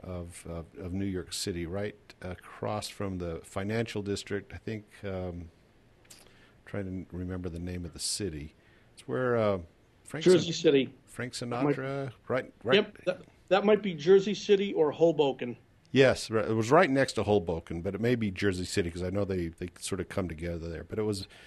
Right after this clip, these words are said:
Speaker 1: it was a beautiful view that he had from that marina.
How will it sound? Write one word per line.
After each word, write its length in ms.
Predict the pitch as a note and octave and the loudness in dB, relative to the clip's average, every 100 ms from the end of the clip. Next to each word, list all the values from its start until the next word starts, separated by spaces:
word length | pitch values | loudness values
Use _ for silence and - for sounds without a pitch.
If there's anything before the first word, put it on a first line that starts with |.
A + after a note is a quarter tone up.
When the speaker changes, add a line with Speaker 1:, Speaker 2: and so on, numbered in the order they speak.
| - - _ - | -20 -20 _ 4
Speaker 1:
it 80 | C#3 | 6
was 100 | A#2 | 6
a 80 | F2+ | 4
beautiful 680 | G2+ G#3 C4 - F#2 E2 - _ _ _ - | 0 2 2 4 0 0 -6 _ _ _ -18
view 520 | E2+ F2 F#2 D#3 A3 | -14 -10 -2 0 2
that 180 | G2 - | 0 -2
he 120 | G2+ | 0
had 180 | A2 G2 | 0 -2
from 120 | G2+ | -2
that 180 | G2+ D#2 | -4 -2
marina. 520 | F2+ G2+ A2+ C#2+ | -2 -2 -2 -4